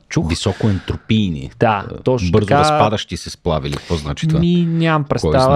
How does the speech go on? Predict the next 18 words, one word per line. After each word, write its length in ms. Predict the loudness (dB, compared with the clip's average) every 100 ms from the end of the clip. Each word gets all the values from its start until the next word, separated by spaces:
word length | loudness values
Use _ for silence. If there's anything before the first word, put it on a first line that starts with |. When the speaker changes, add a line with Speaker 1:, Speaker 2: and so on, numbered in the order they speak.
| 4 4 0
Speaker 2:
знае? 60 | -2
Speaker 1:
Това 200 | -2 -2
е 40 |
в 200 | -2 -10
процеса 500 | -6 -4 -2 -2 -2
на 100 | 0
изработката 600 | 0 -2 -2 -4 -8 -4
им 80 | -2
нещо 280 | 0 -2 -8
свързано. 760 | -6 -6 -2 -2 -2 -2 -4
А, 140 | -4 -4
имат 440 | -2 -4 -6 -6
много 240 | -2 0 -2
висока, 360 | -2 -4 -4 -2
много 180 | 0
по-висока 400 | 0 -2 -2 -4
здравина, 400 | -4 -4 -2 -2
устойчивост 720 | -4 -2 -4 -4 -6 -6 -8